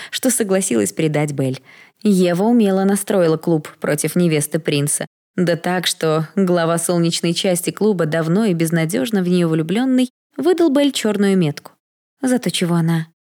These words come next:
не делала. Глупая Белль думала, что это Даррелл играет с ней, мстит за газетчиков. Однако <laughs> за всем стояла Ева, которая чувствовала себя кукловодом. В другое время она бы ощутила от этого удовлетворение,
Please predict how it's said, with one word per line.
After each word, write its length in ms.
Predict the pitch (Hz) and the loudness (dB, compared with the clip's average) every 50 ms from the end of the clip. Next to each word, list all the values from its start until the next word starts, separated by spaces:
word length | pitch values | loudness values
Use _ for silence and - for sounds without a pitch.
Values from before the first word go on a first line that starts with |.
| _ _ _ _ _ _ _ _ _ - | _ _ _ _ _ _ _ _ _ -2
не 200 | - 240 233 214 | 0 2 2 2
делала. 340 | - - - - - - - - - - _ _ _ _ _ _ _ _ | 2 0 -4 -8 -8 -12 -14 -16 -18 -20 _ _ _ _ _ _ _ _
Глупая 480 | - 220 214 220 226 208 220 202 196 190 | 0 2 2 4 2 2 2 0 0 0
Белль 300 | 175 180 233 247 226 190 | 0 0 0 2 2 0
думала, 420 | 165 170 214 233 233 190 175 170 | 0 0 2 2 2 2 2 2
что 180 | 170 - - 190 | 0 -2 0 -2
это 200 | 185 180 - 190 | -2 -2 -2 -4
Даррелл 460 | 180 196 226 269 294 247 196 165 156 | -4 -2 -2 0 0 0 2 2 0
играет 360 | 151 151 143 156 151 147 147 | 0 0 0 0 0 -2 -2
с 100 | - - | -2 -4
ней, 280 | 165 151 147 147 156 - - - - - - - - | -4 -2 -2 -4 -4 -8 -12 -18 -20 -20 -20 -10 -6
мстит 380 | 226 226 - - - 330 277 | -4 -4 -2 0 0 0 0
за 140 | 202 165 156 | 0 0 0
газетчиков. 920 | 143 147 147 139 135 143 208 254 247 - - - 226 - - 202 - - - _ _ _ _ _ - | 0 2 0 2 2 0 0 0 -2 -4 -6 -6 -6 -4 -6 -6 -6 -8 -16 _ _ _ _ _ -6
Однако 640 | 170 170 160 165 160 180 247 - - - 349 339 359 359 - - - - 302 392 | -4 0 2 2 2 0 0 -4 -6 -6 -6 -4 -4 -6 -10 -14 -12 -10 -8 -8
<laughs> 360 | - - - - - - - - | -6 -6 -4 -4 -6 -6 -4 0
за 200 | 254 226 247 226 | 0 2 2 0
всем 260 | - - 349 427 480 | 0 0 0 0 0
стояла 420 | - - 208 185 185 262 285 269 | 0 -2 -2 0 2 2 2 2
Ева, 400 | 226 175 151 170 175 165 160 170 - _ _ - | 2 2 2 0 0 0 -2 -6 -10 _ _ -8
которая 360 | - 190 - 190 180 175 170 | -6 -4 -2 0 0 0 0
чувствовала 520 | 165 - 151 147 - - 160 156 165 170 | -2 -2 -4 -4 -4 -4 -2 -2 0 0
себя 380 | 165 - 180 165 180 180 175 175 - _ | -2 -2 -2 -2 -2 -2 -2 -6 -10 _
кукловодом. 880 | - - 185 - - 180 180 175 170 175 170 165 156 143 147 143 147 - _ _ _ _ _ _ - | -14 -12 -10 -6 -4 -2 -2 -2 -2 -2 -2 -2 -2 -2 -4 -6 -6 -10 _ _ _ _ _ _ -4
В 120 | 185 190 | 0 0
другое 300 | 185 190 190 185 190 185 | 2 2 2 2 2 2
время 260 | 175 180 185 185 180 | 2 2 2 2 2
она 140 | 175 180 175 | 2 2 2
бы 100 | 170 180 | 2 0
ощутила 420 | 175 - - 180 - - 185 180 170 | 0 0 0 -2 0 0 0 0 0
от 100 | - 190 | 0 -2
этого 180 | - 175 190 | -2 0 0
удовлетворение, 920 | 190 175 185 185 190 190 - 202 208 226 269 320 311 233 190 175 170 160 | 0 0 0 0 -2 -2 -2 0 0 0 2 2 4 4 4 4 2 0